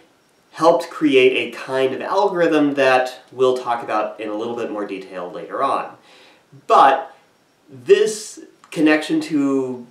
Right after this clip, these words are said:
biology can be sometimes overdone a little bit, so we're not going to dwell on it particularly, but if you hear the term neural networks,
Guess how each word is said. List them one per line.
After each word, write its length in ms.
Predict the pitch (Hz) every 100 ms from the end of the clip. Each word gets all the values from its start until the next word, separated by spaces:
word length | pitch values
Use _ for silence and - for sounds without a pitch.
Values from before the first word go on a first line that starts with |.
| -
biology 580 | 139 143 151 143 143 135
can 420 | - 151 165 160
be 140 | 156
sometimes 560 | 151 147 143 143 135 131
overdone 400 | 123 123 156 151
a 40 |
little 200 | 147 143
bit, 300 | 139 135 - -
so 160 | - 139
we're 140 | 135
not 180 | 165 151
going 200 | 135 131
to 120 | 127
dwell 280 | 117 117 117
on 180 | 113 107
it 220 | 98 -
particularly, 600 | 117 196 233 214 180 156
but 380 | - 226 - - -
if 200 | - 151
you 100 | 147
hear 580 | - - 190 156 131 139
the 140 | 131 127
term 320 | 127 120 113
neural 300 | 113 123 117
networks, 600 | 101 90 98 98 95